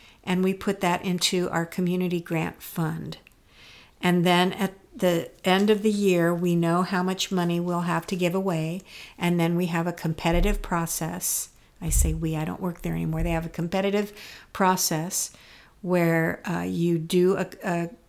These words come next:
a grant application, and then owners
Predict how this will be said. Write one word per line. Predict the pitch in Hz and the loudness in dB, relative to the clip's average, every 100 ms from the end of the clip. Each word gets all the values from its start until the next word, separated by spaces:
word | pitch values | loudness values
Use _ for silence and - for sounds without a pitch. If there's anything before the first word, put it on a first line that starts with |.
| _ _ - | _ _ -8
a | 180 | -6
grant | 165 170 175 - | 0 2 2 2
application, | 180 180 196 - 165 156 160 165 226 - - - - - | -2 -2 -6 -2 -2 0 -2 -4 -8 -14 -20 -20 -20 -4
and | 185 185 175 | 2 4 4
then | 180 170 165 160 165 - _ _ _ _ _ - | 2 2 4 2 -2 -6 _ _ _ _ _ 0
owners | 190 196 180 156 208 294 - - | 4 6 4 2 0 0 -2 -2